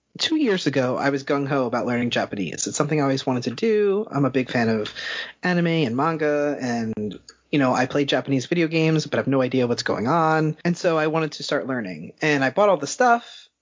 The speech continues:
and then life happened. And so I've been kinda, since I have all the stuff, I kinda got back into it. And so the first step is learning hiragana. And so I've been just spending an hour each day kind of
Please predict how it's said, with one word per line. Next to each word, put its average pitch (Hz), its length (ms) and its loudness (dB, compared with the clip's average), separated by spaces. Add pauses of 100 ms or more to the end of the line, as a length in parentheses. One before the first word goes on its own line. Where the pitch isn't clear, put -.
and 160 180 0
then 151 300 6
life 131 240 4
happened. - 500 -6 (640)
And 151 160 2
so 139 800 2
I've 151 160 2
been 151 140 2
kinda, 139 640 2 (140)
since - 180 0
I 131 60 4
have 151 200 2
all 123 80 2
the 113 100 -2
stuff, 175 400 2
I 139 60 0
kinda 131 240 0
got 127 160 2
back 113 220 0
into 127 260 2
it. 110 140 2
And 123 100 0
so 127 360 2 (360)
the - 80 2
first 190 260 0
step 135 360 0 (180)
is 131 540 2
learning 123 640 2 (100)
hiragana. 131 680 0 (120)
And 135 140 2
so 135 300 2
I've 135 180 2
been 131 320 2 (720)
just - 260 0 (600)
spending 143 880 2 (280)
an 151 120 2
hour 143 340 4
each 135 300 0
day 127 460 2
kind 123 260 -2
of 117 500 -2